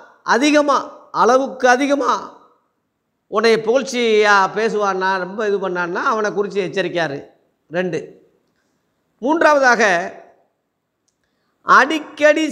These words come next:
சிரித்து சிரித்து பேசுவான். நீ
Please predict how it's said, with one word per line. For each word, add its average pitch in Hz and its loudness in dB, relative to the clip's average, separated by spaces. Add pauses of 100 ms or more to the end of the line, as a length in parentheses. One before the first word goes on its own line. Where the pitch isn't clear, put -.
சிரித்து 277 -4 (100)
சிரித்து 247 -6 (120)
பேசுவான். - -6 (2750)
நீ 202 2